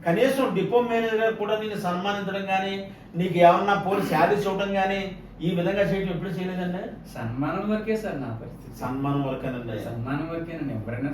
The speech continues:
Speaker 2: సన్మానం చేసి
Speaker 1: ఆ.
Speaker 2: చేస్తారు అంతే అండి.
Speaker 1: అంత ఆర్థిక భరోసా అయితే మాత్రం ఏమీ లేదు.
Speaker 2: లేదండి.
Speaker 1: ఈ రాష్ట్ర ముఖ్యమంత్రి గారు ఏమీ లేదు.
Speaker 2: లేదు సార్.
Speaker 1: మరి అయితే ఇలాంటి ప్రోత్సహించే వ్యక్తి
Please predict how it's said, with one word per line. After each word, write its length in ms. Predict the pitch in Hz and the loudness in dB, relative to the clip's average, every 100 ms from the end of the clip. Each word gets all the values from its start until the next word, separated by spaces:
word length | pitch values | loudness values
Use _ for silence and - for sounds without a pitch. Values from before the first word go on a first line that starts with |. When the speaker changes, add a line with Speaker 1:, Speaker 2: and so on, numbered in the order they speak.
| 147 | -4
Speaker 2:
సన్మానం 400 | 139 135 143 143 | -4 -2 -2 -2
చేసి 180 | 147 147 | -4 -4
Speaker 1:
ఆ. 40 | |
Speaker 2:
చేస్తారు 880 | 170 - - - - 147 156 143 139 | -4 -6 -10 -12 -10 -2 0 0 -2
అంతే 200 | 135 123 | -2 -4
అండి. 320 | - - - | -8 -10 -6
Speaker 1:
అంత 160 | 139 143 | 0 6
ఆర్థిక 420 | 147 160 170 190 | 8 8 6 4
భరోసా 360 | 170 185 180 180 | 4 4 4 2
అయితే 180 | 165 170 | 0 2
మాత్రం 220 | 170 165 | 2 4
ఏమీ 180 | 160 160 | 2 2
లేదు. 200 | 147 139 | 2 0
Speaker 2:
లేదండి. 720 | 113 101 107 - - - 156 | -4 -6 -8 -10 -12 2 4
Speaker 1:
ఈ 20 | |
రాష్ట్ర 420 | 160 151 170 175 | 6 6 4 4
ముఖ్యమంత్రి 520 | 165 156 175 170 175 | 2 2 0 2 2
గారు 120 | 175 | 4
ఏమీ 200 | 165 165 | 4 6
లేదు. 320 | 160 147 - 139 | 6 4 0 -4
Speaker 2:
లేదు 240 | 143 131 | -4 -4
సార్. 180 | 117 - | -4 4
Speaker 1:
మరి 100 | 170 | 6
అయితే 540 | 170 170 233 185 208 202 | 6 6 6 6 4 2
ఇలాంటి 540 | 143 196 220 233 233 | 6 8 8 6 -2
ప్రోత్సహించే 680 | - 196 202 202 208 202 208 | 2 6 6 4 2 2 2
వ్యక్తి 540 | 165 165 185 185 - | 2 0 0 0 -2